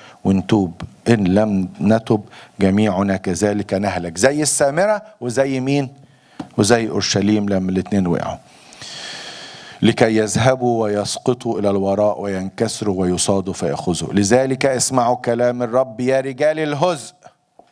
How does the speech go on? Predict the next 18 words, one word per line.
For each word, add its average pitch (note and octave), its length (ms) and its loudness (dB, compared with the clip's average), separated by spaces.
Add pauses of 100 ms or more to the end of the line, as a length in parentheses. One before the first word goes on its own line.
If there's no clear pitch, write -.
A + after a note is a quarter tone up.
اسف - 320 -8
في - 80 -8
الكلمة، F2 500 0 (160)
هي B2 180 2
دي A2 220 2 (920)
ما A#2 60 -2
كانش A2+ 300 2
صح B2+ 360 2
تتقال B2+ 440 0
لهم، F3 340 2 (340)
بس A2+ 200 -2
هم C#3 180 2
اللي C3+ 120 0
جابوا B2+ 260 0
لنفسهم. B2 560 -4
"اسمعوا E3+ 400 0
كلام G3 480 0
الرب G3+ 420 0